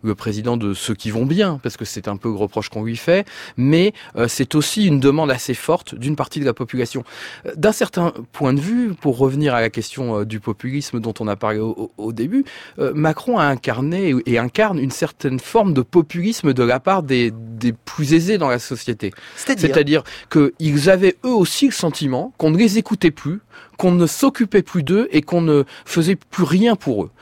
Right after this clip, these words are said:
Speaker 1: Euh, toutes
Speaker 2: Donc
Speaker 1: ces
Speaker 2: c'est,
Speaker 1: catégories, euh,
Speaker 2: c'est le
Speaker 1: sociales.
Speaker 2: populisme <laughs> des dominants ?
Speaker 1: Oui, c'est une forme de populisme des, euh, en tout cas, des, euh, des, des, des élites ou des classes moyennes, euh, classes moyennes supérieures. Et, et, et donc, euh, euh,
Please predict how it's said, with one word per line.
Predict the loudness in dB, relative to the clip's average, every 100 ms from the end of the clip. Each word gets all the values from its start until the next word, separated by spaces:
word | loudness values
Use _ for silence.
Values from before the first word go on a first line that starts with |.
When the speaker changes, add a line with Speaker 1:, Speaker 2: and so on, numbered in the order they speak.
| -20 -6
Speaker 1:
Euh, | 0 2 4 2 0
toutes | -4 -2
Speaker 2:
Donc | 0
Speaker 1:
ces | 2
Speaker 2:
c'est, |
Speaker 1:
catégories, | 2 2 2 2 4 6 6
euh, | 4
Speaker 2:
c'est | 4
le | 4
Speaker 1:
sociales. | 4 2
Speaker 2:
populisme | 0 -6 -6 -8 -8 -12 -12
<laughs> | -12 -4
des | 0
dominants ? | 0 0 -4 -6 -4
Speaker 1:
Oui, | 2 6 6 6
c'est | 4 2
une | 4
forme | 2
de | 2
populisme | 2 -2 -2 -2 -2 2 2
des, | 4 6 8
euh, | 6 6 4
en | 2
tout | -2
cas, | 0 0
des, | 2 0 2
euh, | 2 0
des, | 2 0 0
des, | -2 -2 -2
des | 0 2 2
élites | 0 0
ou | 0
des | 0
classes | 0 -2 2
moyennes, | 2 4 2 0 -2
euh, | -4
classes | -6 -4
moyennes | -2 -2
supérieures. | -4 -6 -4 -4 -8 -12 -16 -20 -20 2
Et, | 2
et, | 2 -2 0
et | 0
donc, | 2 0 2
euh, | 0 4
euh, | 2 2